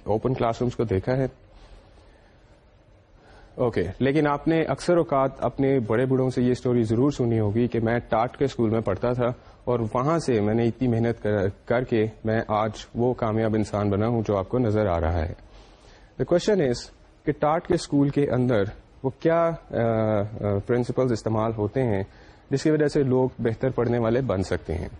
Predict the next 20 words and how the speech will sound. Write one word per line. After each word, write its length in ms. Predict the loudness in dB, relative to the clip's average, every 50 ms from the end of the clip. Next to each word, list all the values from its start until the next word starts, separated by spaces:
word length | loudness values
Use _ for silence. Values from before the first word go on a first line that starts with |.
| -20 -20 -20 -20 -20 -20 -20 -20 -20 -20 -20 -20 -20 -20 -20 -10 -2 -2
Research 400 | 0 2 4 2 2 2 2 0
has 180 | 0 0 0 0
found 260 | 2 2 2 2 2
out 100 | 2 0 0
کہ 100 | -2 -2 0
اوپن 340 | 2 0 0 2 0 0 0
کلاس 340 | 2 0 0 0 0 -2 -2
رومز 200 | -2 -2 0 0
کے 120 | 0 0 0
اندر 300 | 0 0 2 2 2 2 0 -2 -6 -14 -20 -6
کچھ 320 | -2 -2 -2 -2 -2 0 2 2 4 2 2 0 -4 -8 -12 -6 -2
فا-، 320 | 0 0 2 2 0 0 0 0
فائدے 300 | 0 0 0 2 2 2
ہوتے 280 | 2 0 0 0 0
ہیں 160 | 0 0 0 0
اور 140 | -2 -2 -2 0
کچھ 240 | -2 -4 -2 -2
نقصانات 600 | -4 -4 -2 -2 -2 0 0 0 -2 -4 -4 -4 -4
ہوتے 240 | -4 -4 -4 -6 -8
ہیں۔ 140 | -8 -10